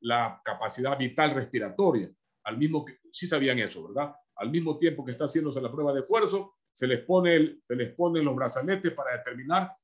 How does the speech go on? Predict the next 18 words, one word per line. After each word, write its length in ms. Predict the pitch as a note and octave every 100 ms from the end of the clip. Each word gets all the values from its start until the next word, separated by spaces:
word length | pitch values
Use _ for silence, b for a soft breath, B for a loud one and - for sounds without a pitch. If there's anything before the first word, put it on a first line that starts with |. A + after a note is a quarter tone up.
| -
la 180 | A#2
capacidad 600 | A2+ A2+ A2+ A2 B2+ E3
vital 420 | C#3+ B2 F#3 F#3+ E3
respiratoria. 840 | C#3+ C#3+ C#3 B2+ A3 G#3+ C3 G2 - _ _ -
Cuánto 320 | F3 E3+ D3
inspira, 680 | A#2+ - A#3 G#3+ F3+ - -
cuánto 300 | E3+ E3 D3+
expira 320 | - E3 D#3+
durante 320 | C#3+ C#3 B2
el 80 | A#2
esfuerzo, 560 | A2+ A3 A3 F3 F3 B -
los 140 | C#3+
volúmenes 460 | C#3 D#3+ F3 D3+ C#3+
de 80 |
respi-, 280 | C3 B2+ C3+ _ -
bueno, 280 | D3+ G#2 -
una 180 | G3 F3+
maravilla. 640 | A#2 F2+ F2+ G#3+ F#2 F2+